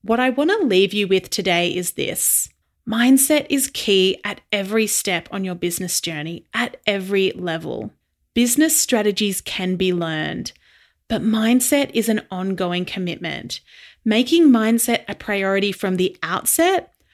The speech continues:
will ultimately make your business journey a whole lot more easeful. That doesn't mean that limiting beliefs won't pop up or that you won't ever find yourself comparing yourself to others, but it means that you'll have the tools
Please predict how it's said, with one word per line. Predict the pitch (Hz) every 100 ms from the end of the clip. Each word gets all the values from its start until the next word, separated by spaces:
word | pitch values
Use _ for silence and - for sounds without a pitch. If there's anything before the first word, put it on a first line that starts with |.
| _ -
will | 247 240
ultimately | 220 240 247 262 - 277 262
make | 220 202 -
your | 214
business | 196 190 - 196 -
journey | - 185 185 185 - 196
a | 196
whole | - - 226 226 220 220 -
lot | 196 185 -
more | 190 180 175 -
easeful. | 175 170 - - 92 - - _ _ _ _ _ _ -
That | 247 -
doesn't | 202 208 254 -
mean | 226 226 233
that | 214 -
limiting | 190 202 208
beliefs | 196 190 185 185 -
won't | 180 165 -
pop | - 269 262
up | 277 285 - - - -
or | 190
that | 190
you | 196
won't | 190 190 -
ever | 202 240
find | 240 214 202
yourself | 202 190 180 175
comparing | - 190 180 180 180
yourself | 180 - 165 -
to | -
others, | 175 175 269 339 339 - - - - _ _ -
but | 247
it | -
means | 240 269 277
that | 294
you'll | 302
have | 247 240 226 214
the | 226
tools | 226 - 240 247 254